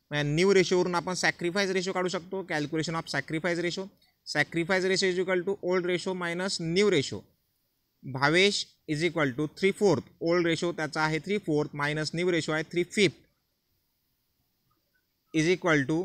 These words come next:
three by twenty. three by twenty हा भावेशचा शेअर आला सॅक्रिफाईसचा. चंद्राज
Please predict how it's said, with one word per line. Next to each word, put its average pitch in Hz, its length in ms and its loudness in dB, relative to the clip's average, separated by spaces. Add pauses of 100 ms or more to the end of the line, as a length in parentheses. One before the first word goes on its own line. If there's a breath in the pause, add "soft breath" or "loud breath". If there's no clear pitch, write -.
(240)
three 170 180 2 (120)
by 160 140 6 (340)
twenty. 160 420 2 (480)
three 139 160 -2
by 147 200 2 (300)
twenty 143 500 -2
हा 165 120 0
भावेशचा 139 520 -2
शेअर 139 200 -4
आला 147 160 0
सॅक्रिफाईसचा. 139 840 -4 (840)
चंद्राज 170 540 6